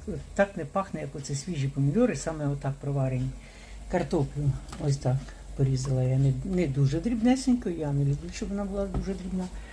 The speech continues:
Морква ось такими кубиками. Борщик у нас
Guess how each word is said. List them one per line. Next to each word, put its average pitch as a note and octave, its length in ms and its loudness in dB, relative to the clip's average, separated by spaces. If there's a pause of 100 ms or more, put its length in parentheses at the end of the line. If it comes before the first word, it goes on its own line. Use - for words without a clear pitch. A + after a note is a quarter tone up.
(340)
Морква D3+ 600 2
ось G#3 280 2
такими D3+ 500 2 (840)
кубиками. F3+ 500 2 (1800)
Борщик F3 560 2
у D#3+ 40 0
нас D3 260 2